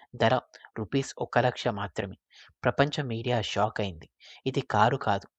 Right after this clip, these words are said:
ఇది ఒక విప్లవం. టాటా నానో అంటే చిన్నదైన బలమైన ఆలోచన. నాలుగు మందికి సౌకర్యం, మంచి మైలేజ్, తక్కువ ఖర్చుతో నిర్వహణ,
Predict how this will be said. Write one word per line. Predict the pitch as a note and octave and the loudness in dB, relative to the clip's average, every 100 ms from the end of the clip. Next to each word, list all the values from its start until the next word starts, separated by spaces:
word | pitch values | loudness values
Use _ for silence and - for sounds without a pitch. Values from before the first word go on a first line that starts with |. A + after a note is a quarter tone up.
| _ G#2+ | _ -10
ఇది | B2 | -4
ఒక | A#2+ - | -2 -2
విప్లవం. | G#2+ - B2 A2+ - _ - - _ | -4 -4 -2 -2 -6 _ -20 -20 _
టాటా | B2+ A#2 - D#3 | 2 2 6 4
నానో | D3+ A2+ B2 C3+ | 4 0 -2 -2
అంటే | G2+ G2 D3+ F#3+ - _ | -4 -4 -6 -8 -18 _
చిన్నదైన | - A2+ B2+ C#3+ C3+ B2+ F3+ B3+ _ G#2+ | -6 -6 -2 0 0 -2 -6 -10 _ 2
బలమైన | G#2 B2+ B2+ C#3 G#2 | 2 2 -2 -2 2
ఆలోచన. | G#2+ G#2+ - F#2 - _ - - | 2 2 -6 -10 -12 _ -20 -8
నాలుగు | A#2+ G#2+ A#2+ C3+ | 4 4 4 0
మందికి | B2 G#2+ A#2+ - | -6 -4 -6 -6
సౌకర్యం, | D#3+ G#2 G#2+ - G#2+ A2 - - - _ A2 | -2 -2 -2 -2 -4 -6 -12 -20 -20 _ -4
మంచి | A2+ A#2 | -4 -4
మైలేజ్, | C3+ G#2 G#2 G#2+ - - - _ | -2 0 0 -2 -4 -16 -20 _
తక్కువ | A#2 - D3+ | -2 4 2
ఖర్చుతో | - C3+ - - C3 | 4 2 2 -4 -2
నిర్వహణ, | A2+ G#2 A2+ A2+ G#2+ | -2 0 0 0 -4